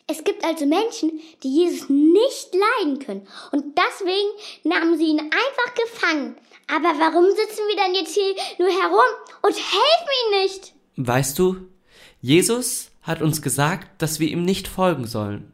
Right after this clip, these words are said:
Speaker 2: Wir müssen auf Jesus hören, mein Schatz. Er, er weiß schon, was er tut. Uns bleibt daher nichts anderes übrig, als hier zu warten und darauf zu hoffen, dass Jesus nichts passiert.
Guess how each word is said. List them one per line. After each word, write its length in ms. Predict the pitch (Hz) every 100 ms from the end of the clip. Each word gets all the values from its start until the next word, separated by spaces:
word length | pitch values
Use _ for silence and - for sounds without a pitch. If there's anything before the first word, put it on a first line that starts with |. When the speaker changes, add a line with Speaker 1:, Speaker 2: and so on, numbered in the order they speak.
| _ _ _ - - -
Speaker 2:
Wir 80 |
müssen 300 | 185 254 254
auf 120 | - 202
Jesus 400 | 208 214 208 214
hören, 260 | 226 170
mein 220 | 131 120
Schatz. 460 | 107 123 107 - - - - - -
Er, 160 | - -
er 160 | 190 196
weiß 320 | 233 240 -
schon, 200 | 139 117
was 200 | 110 113
er 100 | 107
tut. 420 | - 110 - - - _ _ - - - - _
Uns 580 | - 202 240 240 - -
bleibt 460 | - - 190 190 202
daher 240 | 196 196
nichts 340 | 180 156 -
anderes 400 | - 135 123 123 -
übrig, 520 | 180 - 196 190 -
als 180 | 165 160
hier 160 | 185 185
zu 180 | 170
warten 480 | 143 156 233 254 214
und 180 | - 190
darauf 260 | 180 170 -
zu 200 | 156 156
hoffen, 360 | 196 214 202 - - -
dass 260 | 147 147 -
Jesus 480 | 160 170 156 - 139
nichts 360 | 135 - -
passiert. 640 | - 117 - 113 98 -